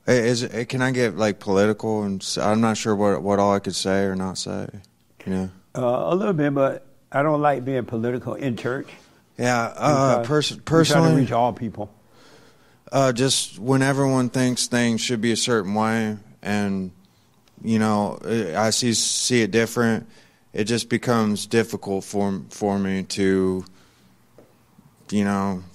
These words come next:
Speaker 1: uh, do the things that I was used to doing and just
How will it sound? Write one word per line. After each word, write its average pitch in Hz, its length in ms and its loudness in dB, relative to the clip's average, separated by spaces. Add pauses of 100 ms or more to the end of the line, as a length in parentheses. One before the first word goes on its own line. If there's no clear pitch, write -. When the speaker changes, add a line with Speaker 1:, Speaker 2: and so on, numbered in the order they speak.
(120)
Speaker 1:
uh, 101 380 4
do 117 260 2
the 113 140 2
things 113 480 2
that 107 120 4
I 104 160 6
was 98 140 0
used 113 240 2
to 120 80 0
doing 113 480 2
and 98 640 -4
just 98 580 -4